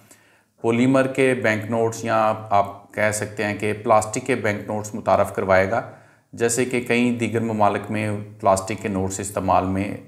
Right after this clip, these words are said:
हैं अभी। और ये अफवाह बहुत ज़्यादा तेज़ी से फैल गई पूरे मुल्क में कि पाकिस्तान जो है नई करेंसी नोट वो पॉलीमर के या प्लास्टिक के अब इशू करेगा।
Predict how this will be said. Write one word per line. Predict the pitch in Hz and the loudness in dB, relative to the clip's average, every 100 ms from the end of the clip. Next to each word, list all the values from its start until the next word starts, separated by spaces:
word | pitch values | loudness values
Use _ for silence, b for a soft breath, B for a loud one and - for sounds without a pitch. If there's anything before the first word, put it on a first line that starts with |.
| - 107 | -18 -14
हैं | 87 87 104 | -6 -4 -2
अभी। | 110 123 120 b b b b b b _ _ - | -4 -6 -10 b b b b b b _ _ -4
और | 110 | 0
ये | 120 147 | 4 4
अफवाह | 143 - 123 123 127 | 2 0 4 6 4
बहुत | 120 113 131 131 | 2 -2 -2 -2
ज़्यादा | 120 120 120 120 | 0 2 2 2
तेज़ी | 120 120 120 | 0 -2 -2
से | 123 143 | -2 -4
फैल | 139 113 110 | 0 2 2
गई | 110 110 | -2 -6
पूरे | 110 110 107 | -6 -4 -4
मुल्क | 101 110 113 | -4 -4 -6
में | 110 107 113 B B B - | -4 -4 -6 B B B -2
कि | 117 117 | 2 2
पाकिस्तान | 113 117 107 127 127 120 120 117 | 2 2 2 0 0 0 0 0
जो | 110 | -2
है | 107 110 110 | 0 0 0
नई | 107 117 117 | -2 -2 -2
करेंसी | 117 107 - 107 | -2 -4 -4 -2
नोट | 107 110 110 | 0 0 0
वो | 107 | -2
पॉलीमर | 107 107 104 110 117 | 0 0 2 0 -2
के | 117 123 | 0 0
या | 113 107 | 0 0
प्लास्टिक | 104 110 104 101 - 110 - | 0 2 2 2 -2 -8 -6
के | 110 113 123 - - | -6 -4 -8 -10 -2
अब | 104 107 - - - | -2 -4 -16 -18 -12
इशू | - 107 | -6 -2
करेगा। | 101 87 80 78 73 | 0 0 2 -2 -4